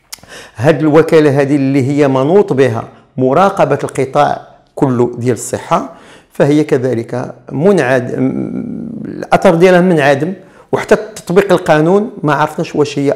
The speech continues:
أصلًا، آه، يمكن لها أنها تجبر هاد المؤسسات هذه أو لا على تطبيق القانون. ففي الوقت اللي كتخرج، آه، كيخرجوا، خصوصًا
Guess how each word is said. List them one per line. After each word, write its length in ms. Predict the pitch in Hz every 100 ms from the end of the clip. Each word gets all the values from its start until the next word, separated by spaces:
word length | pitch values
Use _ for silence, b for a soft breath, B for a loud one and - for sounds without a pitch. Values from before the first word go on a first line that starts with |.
| -
أصلًا، 340 | 160 156 143 135 B B -
آه، 460 | 131 127 120 113 101
يمكن 440 | 139 160 156 160
لها 300 | 147 143 143
أنها 540 | 143 135 131 135 131 B B
تجبر 360 | - 135 151 180
هاد 280 | 139 147 123
المؤسسات 760 | 123 135 - - 120 123 -
هذه 340 | 120 113 120 123 B B -
أو 180 | 127 117
لا 300 | 110 90 -
على 160 | 110 117
تطبيق 380 | 110 - 104 104
القانون. 360 | - 104 101 B B
ففي 160 | - 147
الوقت 340 | 196 247 -
اللي 140 | 202 185
كتخرج، 560 | - - 208 185 - B B B -
آه، 460 | 143 139 135 131 131
كيخرجوا، 540 | - 135 165 165 180 - - - - -
خصوصًا 640 | - 139 165 151 156